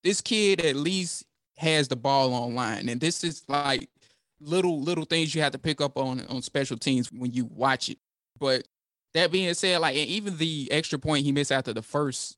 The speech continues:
score the Jaguars had, just a little bit more to the right, that goes in, you know? So just, I would say keep at it with this kid for now,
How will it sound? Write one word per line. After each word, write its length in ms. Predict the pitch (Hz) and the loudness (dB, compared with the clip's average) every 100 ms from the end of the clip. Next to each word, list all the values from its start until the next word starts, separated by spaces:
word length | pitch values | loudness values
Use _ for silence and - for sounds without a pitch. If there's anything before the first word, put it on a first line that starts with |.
| _ | _
score 500 | - - 147 143 139 | -12 0 4 6 6
the 100 | 131 | 4
Jaguars 580 | 120 135 135 139 131 123 | 2 2 2 2 0 -2
had, 380 | 147 135 135 - _ _ _ _ | -4 -2 -4 -8 _ _ _ _
just 260 | - 160 - | -2 -2 -2
a 40 | |
little 180 | 156 165 | -2 0
bit 220 | 156 151 | 0 0
more 180 | 151 165 | 0 0
to 140 | 160 | 0
the 80 | 160 | -2
right, 320 | 143 165 165 - _ - | -2 -2 -2 -8 _ -8
that 140 | 127 | -4
goes 320 | 127 127 123 | 0 0 0
in, 280 | 135 113 - - _ _ _ | -4 -6 -10 -20 _ _ _
you 80 | 127 | -4
know? 140 | 123 | -2
So 200 | 120 139 | 0 0
just, 300 | 135 185 170 - _ _ | 2 2 0 -6 _ _
I 140 | 156 240 | 2 6
would 160 | 214 | 6
say 460 | - 208 190 165 131 - _ | 4 2 2 0 -4 -14 _
keep 300 | - - - | -8 -6 -2
at 200 | 175 175 | 0 2
it 200 | 170 147 | 0 -2
with 200 | 143 143 | -4 -4
this 180 | 143 147 | -4 -4
kid 340 | - 165 156 | 0 2 2
for 160 | - 120 | 0 -2
now, 400 | 120 131 135 127 | 0 0 0 -4